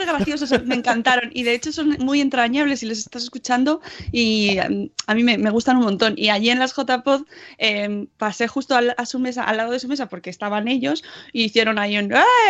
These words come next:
Speaker 1: tú, Madre Esfera! ¡Tú eres Madre Esfera!". <laughs> Y nada, ahí surgió ya el amor.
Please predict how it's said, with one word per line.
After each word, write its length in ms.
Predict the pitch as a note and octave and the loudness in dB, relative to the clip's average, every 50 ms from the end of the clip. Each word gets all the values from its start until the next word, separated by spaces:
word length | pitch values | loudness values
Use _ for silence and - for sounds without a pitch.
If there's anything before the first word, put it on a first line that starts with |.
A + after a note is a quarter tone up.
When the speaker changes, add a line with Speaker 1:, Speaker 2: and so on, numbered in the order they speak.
| D#4+ A3+ - | 4 4 2
Speaker 1:
tú, 60 | D#4+ E4+ - | 0 0 2
Madre 220 | - D4+ C#4 C4+ D#4 | 2 2 2 2 0
Esfera! 200 | - - D#4 A4+ C#5 D5 D5 C#5+ C5 A#4+ G#4 F4+ C#4 A#3 | 2 2 2 2 4 4 2 2 2 2 2 0 0 -2
¡Tú 60 | C#4+ | -2
eres 120 | E4 A4+ G4 | -2 0 2
Madre 200 | A4 B4+ B4+ A4+ | 2 2 2 0
Esfera!". 840 | D#4 C#4+ G4+ G#4 G4 F4+ F4 E4+ F4 F#4 G#4 A#4 A4+ E4 - G#3+ D#3 - | 0 0 2 2 4 4 4 2 2 2 2 2 0 0 -4 -8 -10 -10
<laughs> 960 | - - - - - - - G4 - - G4+ - - - D4 D4+ - - D#4+ - - - - - D#4+ - - C4 - C5+ E5 E5+ D5+ D5+ D#5 D#5+ C#5 B4 | -12 -10 -4 -4 -4 -2 -2 -4 -4 -4 -8 -10 -8 -10 -10 -10 -10 -12 -16 -14 -12 -12 -12 -12 -14 -12 -12 -10 -8 -6 -6 -6 -6 -6 -8 -10 -8 -4
Y 220 | E4+ C#4 C4 B3 A#3 | -2 -2 0 0 2
nada, 300 | A#3 A3 G#3+ G#3+ G#3 F#3+ - | 2 2 2 2 0 0 0
ahí 200 | G#3+ G#3 A3+ B3 | -2 -2 -2 -6
surgió 380 | - A#3+ G#3+ - - A3+ G3+ F#3+ | -8 -12 -12 -10 -8 -6 -6 -4
ya 200 | F#3 F#3+ F3+ F3 | 0 0 0 0
el 60 | F3 | 0
amor. 300 | F3 E3+ G3+ F#3 F#3 F3 | -2 -4 -6 -8 -12 -12